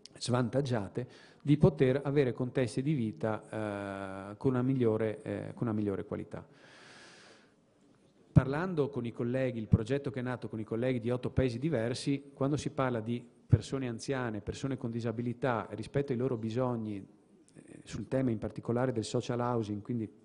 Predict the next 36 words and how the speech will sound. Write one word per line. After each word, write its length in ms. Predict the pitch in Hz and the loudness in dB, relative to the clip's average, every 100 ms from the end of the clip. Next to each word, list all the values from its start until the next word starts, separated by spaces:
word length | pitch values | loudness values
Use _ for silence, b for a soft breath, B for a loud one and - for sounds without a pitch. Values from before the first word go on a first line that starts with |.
| _ _ _ _ _ _ - - | _ _ _ _ _ _ -18 -4
della 200 | 113 107 | -2 -2
possibilità 420 | 107 131 120 143 | 0 0 4 4
di 100 | 117 | 4
vivere 340 | 139 151 110 | 4 4 2
una 100 | 107 | -2
soluzione 400 | 101 117 107 135 | -4 -6 -2 -2
abitativa 500 | 120 110 110 147 123 | -2 -2 -2 -2 -2
dignitosa, 760 | 107 110 107 135 135 113 101 92 B B B | -2 -4 0 2 2 2 -4 -6 B B B
eh, 180 | - 110 | -4 -2
nel 160 | 113 113 | 0 -2
rispetto 440 | 110 - 131 - | 0 2 2 2
e 20 | |
nell'affermazione 540 | 113 - 110 107 147 135 | -2 -2 -4 -2 -2 0
del 120 | 110 | 0
diritto 340 | 110 131 127 | -2 -2 -2
alla 140 | 110 120 | -2 -2
casa 500 | 135 113 104 98 - | -2 -2 -4 -8 -6
e 560 | 147 156 110 - - - | 2 4 2 -2 -16 -10
delle 220 | 117 113 | -4 -2
cure, 480 | - 160 131 101 87 - - b b | 4 6 6 2 -8 -16 -20 b b
del 120 | 127 113 | -2 2
diritto 300 | 143 143 127 | 4 4 2
alle 140 | 143 | 0
cure, 500 | - 143 165 170 B B B - | 4 6 6 2 B B B 0
questi 320 | 196 175 156 | 6 6 4
sono 340 | 147 147 123 123 - | 0 0 0 -6 -10
nelle 380 | 123 117 117 110 | -10 -4 -2 -2
palle, 720 | - 127 113 107 107 165 202 | 0 0 0 0 0 -2 -4
che 100 | - | -8
sembra 280 | 113 117 113 | -8 -6 -4
un 100 | 104 | -4
po' 260 | 110 107 101 | -2 -2 -2
l'atomo, 500 | 104 110 - 101 101 | -2 -4 -6 -6 -4
<laughs> 40 | 113 | -4
no? 220 | 131 151 B B B B - | -4 -6 B B B B -6
La, 160 | 110 | -4